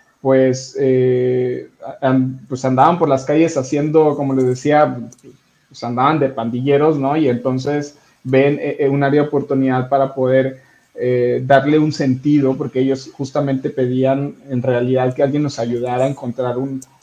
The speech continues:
una, una manera de trascender y de impactar en, en la comunidad, ¿no? Eh, pero bueno, yo creo que, que, que hay que recordar eso. Siempre que, que vayamos, bueno, desde la parte de,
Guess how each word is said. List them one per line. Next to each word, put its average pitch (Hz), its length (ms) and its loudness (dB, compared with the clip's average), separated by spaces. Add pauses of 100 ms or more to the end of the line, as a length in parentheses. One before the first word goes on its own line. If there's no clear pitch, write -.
(100)
una, 127 540 -2
una 131 180 0
manera 127 420 -2
de 139 120 -4
trascender 123 500 -8
y 139 80 -6
de 143 80 -6
impactar 131 380 -10
en, 131 200 -4
en 120 140 -10
la 113 100 -12
comunidad, 113 580 -12
¿no? - 220 -18 (400)
Eh, 127 360 -2 (120)
pero 123 160 2
bueno, 127 240 2 (120)
yo 135 120 -2
creo 147 220 -4
que, 139 420 2
que, 135 240 -2
que 143 100 -2
hay 135 100 -2
que 151 80 2
recordar 139 420 0
eso. 135 180 -4
Siempre 170 480 -2
que, 147 320 -2
que 143 140 -2
vayamos, 131 640 0
bueno, 139 180 -2
desde 127 300 0
la 123 160 -4
parte 147 340 -2
de, 135 320 -2